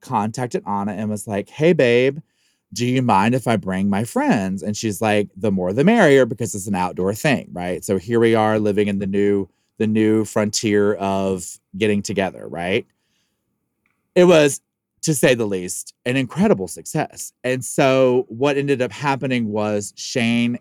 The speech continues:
the bel-, my beloved, and his friend Ayanara Tiefenthaler had started this collective called gae, G A E, which stands for Gays Are Everything. And they started throwing these dist-,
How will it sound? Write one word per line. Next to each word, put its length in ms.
the 180
bel-, 300
my 160
beloved, 600
and 180
his 180
friend 360
Ayanara 580
Tiefenthaler 840
had 180
started 340
this 160
collective 680
called 420
gae, 580
G 300
A 140
E, 420
which 140
stands 280
for 140
Gays 340
Are 60
Everything. 560
And 640
they 240
started 360
throwing 380
these 320
dist-, 420